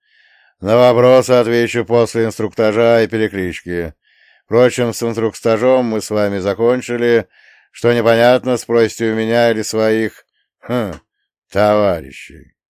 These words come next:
Далее представитель лагерной администрации начал долго и нудно перечислять нас по номерам.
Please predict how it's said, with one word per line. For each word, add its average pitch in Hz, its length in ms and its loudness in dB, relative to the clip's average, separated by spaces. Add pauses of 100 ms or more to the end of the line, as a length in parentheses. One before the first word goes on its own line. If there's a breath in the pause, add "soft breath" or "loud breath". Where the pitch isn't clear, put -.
(3500)
Далее 147 560 -6
представитель 107 720 -6
лагерной 85 540 -4
администрации 120 760 -10
начал 98 420 -8
долго 127 520 -6
и 90 40 -6
нудно 107 560 -8 (420 soft breath)
перечислять 120 760 -8
нас 101 220 -8
по 90 120 -12
номерам. 80 460 -14